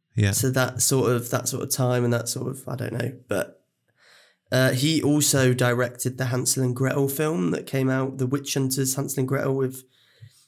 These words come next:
Speaker 2: um, Jeremy Renner and Gemma Arterton a few
Speaker 1: Yeah.
Speaker 2: years back, which also wasn't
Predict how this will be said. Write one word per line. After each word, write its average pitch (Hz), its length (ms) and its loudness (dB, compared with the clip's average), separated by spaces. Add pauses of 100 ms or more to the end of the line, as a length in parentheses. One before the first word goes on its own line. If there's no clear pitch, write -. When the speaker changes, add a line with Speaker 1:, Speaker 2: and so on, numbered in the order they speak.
(180)
Speaker 2:
um, 117 560 2 (600)
Jeremy 123 300 0 (200)
Renner 131 360 0
and 117 180 0
Gemma 123 200 -2
Arterton 127 680 -4 (440)
a 135 40 -12
few 120 180 -2
Speaker 1:
Yeah. 127 80 2
Speaker 2:
years 123 140 0
back, - 320 -6
which - 360 -8 (640)
also 117 340 -2
wasn't 113 420 -4